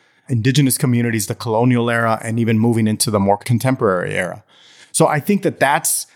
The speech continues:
the place where I do find hope, where there is a continued responsibility that begins to emerge in the nineteen seventies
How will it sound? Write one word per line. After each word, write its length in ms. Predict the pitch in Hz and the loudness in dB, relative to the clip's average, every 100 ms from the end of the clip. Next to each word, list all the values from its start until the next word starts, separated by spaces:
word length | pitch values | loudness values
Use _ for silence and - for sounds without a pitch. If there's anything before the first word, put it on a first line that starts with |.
| _ _ | _ _
the 100 | 143 | -2
place 360 | - 143 135 - | 0 0 0 0
where 200 | 123 110 | 0 0
I 100 | 104 | 0
do 240 | 104 143 | 0 0
find 360 | 143 123 104 101 | 2 0 0 0
hope, 360 | 113 110 104 101 | 0 0 0 -4
where 520 | 123 117 113 110 107 _ _ _ - | 0 2 2 2 -2 _ _ _ -4
there 180 | 123 139 | 0 0
is 180 | 143 - | 0 -4
a 120 | - | -6
continued 680 | - 127 - 156 160 151 | 0 0 0 2 4 4
responsibility 1120 | 120 113 127 120 127 104 123 131 117 107 98 _ _ _ - | 2 0 0 0 -2 -2 0 2 2 2 0 _ _ _ -4
that 320 | 120 123 107 | 0 0 0
begins 380 | 139 113 160 170 | -2 0 -2 -2
to 140 | 202 | -2
emerge 340 | 180 160 220 175 | 0 2 0 0
in 80 | 156 | 2
the 80 | 131 | 2
nineteen 360 | 156 - 165 | 0 0 -2
seventies 680 | - 175 196 131 117 113 | 2 2 2 2 0 -2